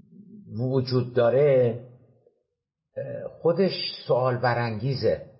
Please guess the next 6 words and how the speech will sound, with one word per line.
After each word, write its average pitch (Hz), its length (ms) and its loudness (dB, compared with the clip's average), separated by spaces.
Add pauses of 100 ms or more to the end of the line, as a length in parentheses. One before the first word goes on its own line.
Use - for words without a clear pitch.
(380)
ببینید 202 260 4
اگر 196 220 4
یه 190 100 4
کسی 170 320 0
از 143 220 4 (680)
کره، 127 720 4